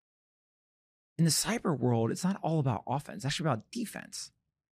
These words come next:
And so in that way, my thought process has always been, and, and I'm actively looking to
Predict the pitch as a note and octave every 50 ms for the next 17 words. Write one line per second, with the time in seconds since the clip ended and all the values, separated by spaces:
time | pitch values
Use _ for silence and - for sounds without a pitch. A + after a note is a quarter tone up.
0 | _ _ - C#3 D3 - E3 D3+ C#3+ C#3 D3+ F#3 A3+ A3+ - - - B2 A2+ A2
1 | G#2+ G#2+ G#2 G#2+ A2+ A#2+ - - _ _ _ _ _ _ _ _ - - C#3+ D3
2 | D#3 - F3 D#3+ - - C#3+ B2+ A2+ B2+ G#2+ G#2 A#2 A2 G2 A#2+ A#2 A2+ A2 A2
3 | - D3 C3+ B2+ A#2 A2+ A2+ A#2 B2+ B2+ A#2+ B2 - _ _ _ _ _ _ _
4 | _ _ _ _ _ _ _ _ _ - C3 B2+ B2 - B2+ C#3 D3+ D#3 - D#3
5 | C#3+ B2 A2 A2+ A#2 - - C3 C3 B2 - - A#2 G#2+ G2 G2